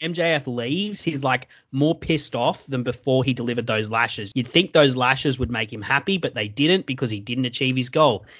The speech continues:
He didn't get Cody to quit. He didn't get Cody to take a swing at him. So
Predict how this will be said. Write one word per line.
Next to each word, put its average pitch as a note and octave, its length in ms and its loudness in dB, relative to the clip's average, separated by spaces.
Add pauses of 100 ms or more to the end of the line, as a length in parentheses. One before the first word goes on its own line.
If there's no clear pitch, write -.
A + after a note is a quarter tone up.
He B2 140 -4
didn't B2 280 0
get A#2+ 180 0
Cody A#2 320 0
to G#2+ 80 -10
quit. - 400 -6 (240)
He A#2+ 120 -6
didn't B2+ 220 4
get B2+ 200 -2
Cody A#2+ 340 0
to - 160 -6
take A#2 260 -2
a B2 40 -4
swing G#2+ 300 -4
at G2+ 140 -4
him. G2 120 -10
So A2 340 -2